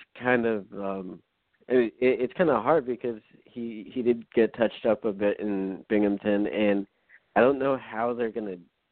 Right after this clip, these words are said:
what they're gonna do with him, especially when he gets up, if he gets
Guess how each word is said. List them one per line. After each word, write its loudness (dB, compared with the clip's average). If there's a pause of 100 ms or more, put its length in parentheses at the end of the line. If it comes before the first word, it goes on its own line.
(520)
what -2
they're -2
gonna -2
do 2
with 2
him, -4 (140)
especially 2
when 0
he 0
gets -4
up, -4 (680)
if 2
he 4
gets 2